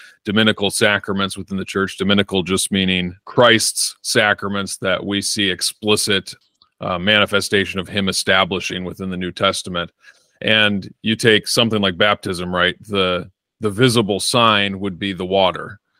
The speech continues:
That's the visible sign. And the, what it signifies is the washing of regeneration. So we are taken in the water, we are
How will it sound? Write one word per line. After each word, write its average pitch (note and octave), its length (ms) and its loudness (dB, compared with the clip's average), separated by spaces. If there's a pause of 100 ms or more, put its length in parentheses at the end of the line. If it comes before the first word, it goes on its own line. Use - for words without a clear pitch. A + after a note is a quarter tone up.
(280)
That's - 260 -6
the G#2 100 -8
visible G#2 420 0
sign. F2 480 -4 (500)
And G2 440 -2
the, F2+ 340 -4
what G2+ 220 0
it F2+ 80 -4
signifies G#2 800 2
is F2+ 200 -6
the G2 80 -4
washing G2 460 0
of F2 140 -12
regeneration. F2+ 880 -2 (480)
So F2 520 -4 (180)
we G2+ 180 0
are F#2 200 0 (180)
taken A#2 400 2
in A2+ 140 0
the A2 60 2
water, G2+ 600 0 (500)
we G2 120 -6
are G2 120 -6